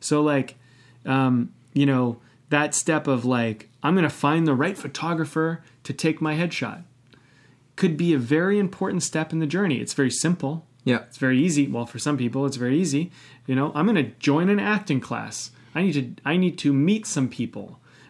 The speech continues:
Speaker 1: Whatever your thing is, it's, it could be monumental to changing your thing. And, and here's the other thing. Let's just say it's day one, whatever your goal is. You just decided,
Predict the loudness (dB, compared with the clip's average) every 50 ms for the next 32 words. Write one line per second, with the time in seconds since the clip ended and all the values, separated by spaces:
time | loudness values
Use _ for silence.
0 | _ 0 0 2 2 2 0 0 -2 -2 -6 -14 -6 -2 -2 -2 -2 -2 0 2
1 | 2 2 2 2 0 -2 -4 -8 -10 -12 -14 -20 -20 -20 -20 -20 -20 _ _ 0
2 | 0 2 2 -2 -4 -6 -8 -14 _ _ -2 -2 -2 0 0 0 0 2 2 2
3 | 4 4 2 2 2 2 2 2 2 2 2 2 2 0 0 -2 -2 -2 -2 -2
4 | -2 -4 -6 -10 _ _ -14 -12 -8 -6 -2 0 2 2 2 2 2 2 0 0
5 | 0 -2 -4 -8 _ _ -2 0 0 0 -2 -4 -4 -4 -6 -8 -12 -16 -20 _
6 | _ _ _ _ _ _ _ _ _ -4 -4 -2 0 2 4 4 4 4 2 2
7 | 2 2 2 2 0 -2 -6 -8 -12 -18 _ _ _ _ -20 _ _ _ _ _
8 | _ _ _ -4 -4 -4 -6 -10 _ _ _ 0 0 2 2 2 0 0 0 0
9 | 2 2 2 0 -2 -4 -6 -6 0 2 2 4 4 4 4 4 2 0 -2 -4
10 | -8 -10 -4 -2 0 2 2 2 2 2 2 2 0 0 -2 0 0 0 0 -2
11 | -6 -8 -10 -12 -4 0 0 0 2 2 2 2 0 0 -2 -2 -2 0 0 0
12 | 0 0 0 0 -2 -4 -8 -10